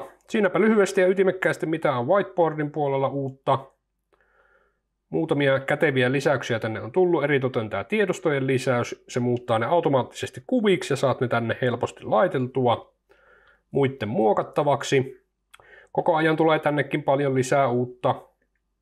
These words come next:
Vähän väliä. Kannattaa seurailla somekanavia, mistä löytyy sitten pikapäivitykset. Kaikista ei aina tule pelkkiä videoita, mutta joitakin informaatioita, että mitä on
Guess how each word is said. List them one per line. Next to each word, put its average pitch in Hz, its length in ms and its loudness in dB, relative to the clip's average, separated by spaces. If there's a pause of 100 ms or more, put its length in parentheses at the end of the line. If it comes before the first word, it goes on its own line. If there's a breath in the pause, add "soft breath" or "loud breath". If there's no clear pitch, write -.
(1120 soft breath)
Vähän 131 320 0
väliä. 117 380 2
Kannattaa 113 420 0
seurailla 165 420 4
somekanavia, 135 720 -2
mistä 120 260 -4
löytyy 107 380 -4
sitten - 400 -6 (1400)
pikapäivitykset. 131 1000 -2
Kaikista 131 420 0
ei 120 60 0
aina 120 200 -2
tule 113 160 -6
pelkkiä 107 520 -6
videoita, 123 500 0
mutta 104 360 -8 (680 soft breath)
joitakin 175 640 -2 (120)
informaatioita, 123 880 0
että - 220 -10
mitä 104 340 -8
on 190 160 2